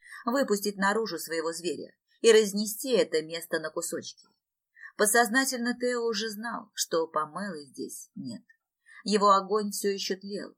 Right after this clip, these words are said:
подсказывая, что расстояние между ними увеличивается. Но Теодор не собирался уходить просто так.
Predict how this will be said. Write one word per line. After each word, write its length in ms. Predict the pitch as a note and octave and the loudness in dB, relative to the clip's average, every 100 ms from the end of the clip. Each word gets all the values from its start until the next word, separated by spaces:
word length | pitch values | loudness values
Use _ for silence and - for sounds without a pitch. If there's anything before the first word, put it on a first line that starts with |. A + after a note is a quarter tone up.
| _ | _
подсказывая, 840 | F3 E3+ - G3 F3+ - - _ _ _ - - | -6 -6 -6 -8 -10 -14 -20 _ _ _ -20 -4
что 180 | - | 2
расстояние 680 | G#3 G3+ G3 F#3+ A3+ F#3+ D3 | 2 2 -2 -2 -4 -6 -10
между 320 | D3 D3 B2+ C#3+ | -16 -16 -10 -10
ними 440 | C#3 D#3+ D#3+ - | -12 -18 -20 -16
увеличивается. 920 | - D3 D3 E3+ - - F#3+ - - - _ _ _ - - | -14 -14 -14 -14 -14 -14 -20 -18 -18 -18 _ _ _ -20 -8
Но 160 | D#3+ | -6
Теодор 500 | D#3 D#3 C#3+ D#3+ F3 | 2 2 4 2 0
не 100 | E3+ | -2
собирался 560 | - E3+ G3+ G#3 D#3+ C#3+ | -6 -4 -2 -2 -4 -6
уходить 400 | - C#3+ D#3 - | -4 -4 -6 -6
просто 280 | D#3 - F#3 | -6 -4 -6
так. 260 | C3 A#2 | -6 -10